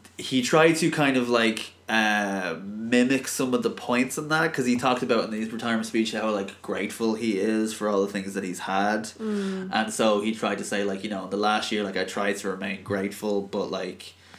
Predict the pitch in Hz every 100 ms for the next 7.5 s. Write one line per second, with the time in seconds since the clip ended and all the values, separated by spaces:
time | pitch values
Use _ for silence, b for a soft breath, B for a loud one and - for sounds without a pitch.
0 | B B B - 104 101 95 92 92 92
1 | 85 - - 110 110 107 - 113 113 110
2 | 104 101 101 95 95 127 151 147 113 104
3 | 98 - 98 107 82 - 95 - 95 90
4 | 87 82 - - 113 107 104 - 101 98
5 | 92 92 92 92 92 98 92 87 - -
6 | - - 92 87 95 - - 95 92 95
7 | 98 95 95 92 92